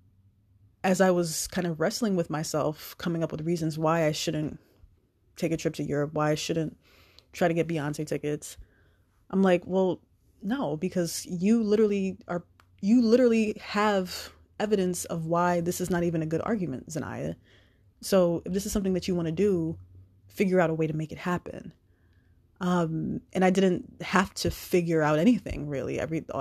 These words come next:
everything kind of fell into place. And, um, that's what elevation means <laughs> to me.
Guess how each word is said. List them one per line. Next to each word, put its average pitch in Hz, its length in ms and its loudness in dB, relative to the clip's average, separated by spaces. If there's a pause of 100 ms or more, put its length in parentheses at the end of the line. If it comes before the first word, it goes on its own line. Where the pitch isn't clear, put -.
(100)
everything 165 380 -2
kind 160 180 -6
of 151 80 -6
fell 156 180 -2
into 156 240 -4
place. - 560 -4 (580)
And, 156 440 -2
um, 147 560 -6 (2500)
that's 214 460 4
what 214 140 2
elevation 185 520 0
means 175 240 -6
<laughs> - 80 -6
to - 120 10
me. 208 360 -2